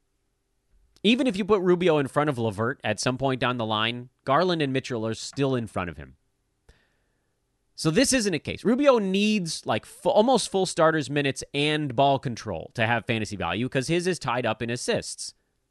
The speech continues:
and steals. Steals you get by being on the court a long time. Assists you get by having the basketball in your hand. If he doesn't have the basketball in his hand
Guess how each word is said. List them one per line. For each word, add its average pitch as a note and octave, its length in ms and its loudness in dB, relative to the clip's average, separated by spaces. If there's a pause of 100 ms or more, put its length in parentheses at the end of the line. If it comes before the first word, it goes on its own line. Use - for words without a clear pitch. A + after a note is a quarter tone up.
(100)
and E3 220 0
steals. - 480 -4 (840)
Steals G#3 320 2
you F3+ 60 2
get E3+ 240 4
by C#3+ 140 4
being C#3+ 260 0
on B2 140 -2
the A#2+ 60 -4
court A2 220 -2
a G#2 60 -4
long F2 240 -6
time. F2+ 240 -4
Assists E3+ 340 -4
you D#3 80 -8
get B2+ 220 -2
by A#2 120 2
having A#2 300 -4
the A2+ 60 -8
basketball G2 460 -4
in F2 100 -8
your D#2 120 -12
hand. D#2+ 220 -10
If - 100 -14
he C#3 60 -4
doesn't F#3+ 220 0
have E3 240 2
the E3 80 0
basketball A#2+ 440 2
in A2+ 100 -2
his G2 140 -4
hand F#2+ 440 -4